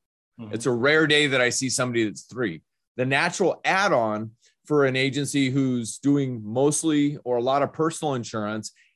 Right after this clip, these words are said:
Speaker 2: is that life insurance vehicle, or even in business, because you can tailor it,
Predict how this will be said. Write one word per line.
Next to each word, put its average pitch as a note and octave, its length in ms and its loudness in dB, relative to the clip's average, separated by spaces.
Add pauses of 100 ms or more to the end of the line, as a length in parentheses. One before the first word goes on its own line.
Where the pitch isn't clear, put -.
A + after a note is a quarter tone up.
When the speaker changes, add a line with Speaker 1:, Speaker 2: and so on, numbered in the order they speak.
(180)
Speaker 2:
is F3+ 280 4
that B2 220 2
life C3 280 0
insurance A2 440 -4
vehicle, G2 580 -6 (100)
or G3 480 4 (180)
even G#3 240 -4
in G#3+ 120 0
business, G#3 680 -2 (240)
because D3 240 2
you G3+ 100 2
can G3 220 0
tailor F3+ 400 2
it, B2 200 0